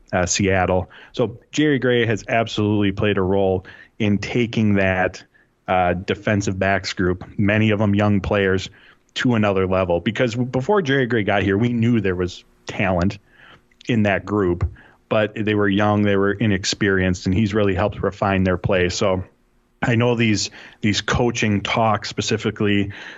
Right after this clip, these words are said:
the position coaches, you know, I know it's not necessarily maybe the most exciting thing,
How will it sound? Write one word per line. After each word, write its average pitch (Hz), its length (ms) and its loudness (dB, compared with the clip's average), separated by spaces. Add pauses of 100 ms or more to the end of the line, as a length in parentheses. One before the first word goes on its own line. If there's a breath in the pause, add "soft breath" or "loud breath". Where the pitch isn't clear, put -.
(180 loud breath)
the 98 160 0
position 104 640 0
coaches, 101 580 -2 (120)
you 104 80 0
know, 104 100 2
I 101 140 2
know 107 140 2
it's 101 120 -4
not 107 140 0
necessarily 104 400 0
maybe 104 220 2
the 104 80 2
most 104 260 0
exciting 107 480 0
thing, 135 360 0